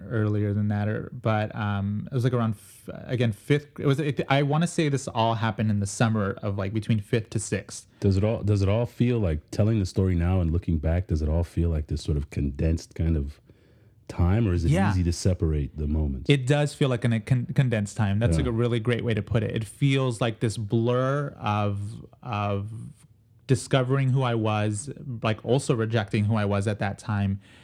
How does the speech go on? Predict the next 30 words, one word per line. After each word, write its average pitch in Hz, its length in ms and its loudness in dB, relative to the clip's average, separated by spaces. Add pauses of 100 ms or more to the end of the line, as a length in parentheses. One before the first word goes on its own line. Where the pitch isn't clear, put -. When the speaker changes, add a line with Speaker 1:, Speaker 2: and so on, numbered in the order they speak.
(120)
Speaker 1:
and 120 140 2
then 110 80 2
essentially 110 480 -2
finding, 104 680 0 (420)
um, 104 340 0
good 113 180 0
friends 107 320 0
that, 104 260 -2 (140)
that 110 580 -2
I've, 120 280 -2
that 127 180 2
I've 117 120 0
had, 113 240 0 (200)
that 131 160 2
I've 127 80 0
been 131 140 2
friends 117 260 0
with 120 180 -2
since - 460 -2
sixth - 300 0
grade. 135 360 0
So 156 140 4
it's - 140 0
Speaker 2:
Right. 156 100 2
Speaker 1:
like - 0 -
a 143 60 2
weird, 131 320 2
it's - 180 -2
like 123 140 0
a 113 320 -2